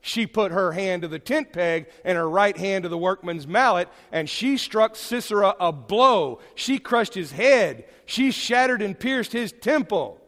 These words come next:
He sank. He fell. He lay at her feet. At her feet. He sank. He fell. Where he sank, there he fell,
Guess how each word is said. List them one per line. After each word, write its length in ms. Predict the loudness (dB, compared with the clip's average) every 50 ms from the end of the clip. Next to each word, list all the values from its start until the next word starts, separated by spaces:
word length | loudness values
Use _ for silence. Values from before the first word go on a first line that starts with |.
| _ -20 -20 _ -2
He 240 | 2 2 4 2 2
sank. 680 | -2 -6 -4 0 2 2 2 2 0 -4 -10 -18 -20 _ _ _ _ _ _ _
He 300 | -2 2 2 4 2 2
fell. 680 | -2 -6 -4 0 2 4 4 4 4 4 0 -4 -10 -16 -20 _ _ _ _
He 280 | -2 2 2 2 2 2
lay 300 | 2 2 4 6 6 6
at 100 | 4 2
her 100 | 0 -2
feet. 540 | -4 -4 0 2 4 4 2 0 -4 -10 -20 _ _ _ _ _ _ _ _ _ _ 2
At 200 | 4 4 4 4
her 100 | 2 -2
feet. 720 | -2 0 2 4 4 2 0 -2 -8 -20 -20 -20 -20 _ _ _ _ _
He 260 | _ 2 2 4 4 2
sank. 560 | 0 0 0 2 2 2 0 -2 -6 -12 -20 -20 _ _ _ _ _ _ _ _
He 220 | -2 0 0 0 0
fell. 580 | 2 4 6 8 8 8 6 4 0 -2 -8 -14 -20 -20 _ _ _ _ _ _ 2
Where 180 | 4 4 6
he 120 | 4 2 -2
sank, 420 | -2 0 2 2 2 0 -2 -6 -12 -20 _ _ _ _ _ _ _ _
there 200 | 2 4 4 4
he 80 | 4 2
fell, 540 | 2 4 6 6 8 8 6 4 2 -2